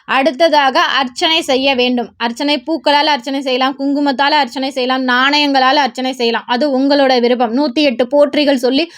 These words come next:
உங்க குலதெய்வத்தை மனதார வழிபாடு செஞ்சு, தலவாழை இலை விரிச்சு, பொங்கல் வச்சு,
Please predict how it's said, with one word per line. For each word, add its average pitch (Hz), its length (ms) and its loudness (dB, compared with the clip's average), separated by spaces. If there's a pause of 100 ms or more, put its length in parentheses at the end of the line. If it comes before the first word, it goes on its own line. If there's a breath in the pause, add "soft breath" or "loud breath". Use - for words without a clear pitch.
(160 loud breath)
உங்க 254 280 4
குலதெய்வத்தை 294 720 2
மனதார 254 640 2
வழிபாடு 262 500 0
செஞ்சு, 254 340 -2 (360 loud breath)
தலவாழை 277 480 2 (100)
இலை 269 160 2
விரிச்சு, 269 320 -2
பொங்கல் 269 500 2
வச்சு, 254 440 -2